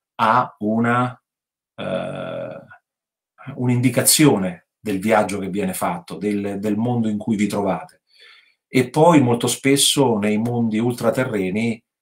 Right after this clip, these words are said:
nella maggior parte dei casi, si va sottoterra, dove noi non abbiamo questa, eh, facilità a stare, eh, dove c'è buio,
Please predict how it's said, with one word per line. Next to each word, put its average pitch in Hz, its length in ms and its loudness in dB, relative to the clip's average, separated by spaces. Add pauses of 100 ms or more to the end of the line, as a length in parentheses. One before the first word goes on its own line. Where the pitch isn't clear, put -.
(200)
nella 95 200 -4
maggior 95 340 -4
parte 85 1160 -2 (280)
dei 104 220 -2
casi, 95 640 -2
si - 180 2
va 104 140 4
sottoterra, 95 800 0 (480)
dove 101 360 0
noi 131 260 6
non 95 160 2
abbiamo 110 460 0
questa, 90 680 0 (280)
eh, 90 200 -10
facilità 98 680 0
a 95 80 0
stare, 87 680 -2 (440)
eh, 82 1000 -8 (520)
dove 98 460 -4
c'è 95 200 -2
buio, 120 680 6